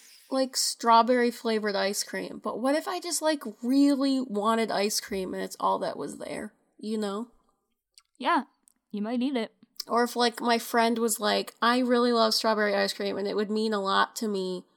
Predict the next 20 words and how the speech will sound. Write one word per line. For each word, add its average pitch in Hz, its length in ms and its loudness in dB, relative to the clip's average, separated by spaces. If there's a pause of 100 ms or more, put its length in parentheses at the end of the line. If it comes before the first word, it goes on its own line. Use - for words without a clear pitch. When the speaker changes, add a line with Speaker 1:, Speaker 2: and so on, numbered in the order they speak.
(280)
Speaker 1:
if 208 180 -6
you 220 100 0
would, 202 140 -2
like, 214 380 -2
eat 226 220 -4
this 254 160 -2
ice 302 200 0
cream 214 180 -2
with 180 200 -8
me." - 320 -10
And 208 100 -6
I 214 140 -2
was 220 160 -4
like, 214 240 -2
"Well, 254 100 0
I 285 40 2
don't 302 140 2
really 269 220 0
like 226 280 -2
it, 190 240 -4